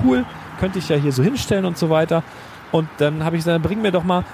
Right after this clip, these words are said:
dann hat er gesagt, ja, bring ich vorbei. Und ich gesagt, nee, ich hab nicht so viel Platz und so, dann bring mir doch mal einen vorbei, den können wir dann hier mal hinstellen und wenn, dann schick ich die, leite ich die an dich weiter, ne, so einfach. Und dann,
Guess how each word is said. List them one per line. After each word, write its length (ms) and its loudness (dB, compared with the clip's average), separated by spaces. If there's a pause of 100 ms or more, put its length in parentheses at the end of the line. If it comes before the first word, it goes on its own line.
dann 80 2
hat 80 2
er 40 0
gesagt, 240 -2
ja, 80 4
bring 180 0
ich 120 0
vorbei. 400 2
Und 80 2
ich 60 0
gesagt, 220 0
nee, 200 4
ich 140 -2
hab 80 -8
nicht 200 0
so 80 2
viel 160 0
Platz 320 -2
und 140 -2
so, 180 4 (280)
dann 100 0
bring 180 0
mir 80 2
doch 140 2
mal 120 2
einen 200 2
vorbei, 300 4
den 100 -4
können 220 0
wir 40 2
dann 120 2
hier 120 4
mal 140 4
hinstellen 480 2
und 180 -2
wenn, 160 2
dann 240 0 (320)
schick 180 0
ich 100 -6
die, 180 2
leite 300 2
ich 60 -10
die 120 -2
an 100 -2
dich 160 -4
weiter, 280 -4 (100)
ne, 160 2
so 180 2
einfach. 240 2 (840)
Und 180 0
dann, 300 0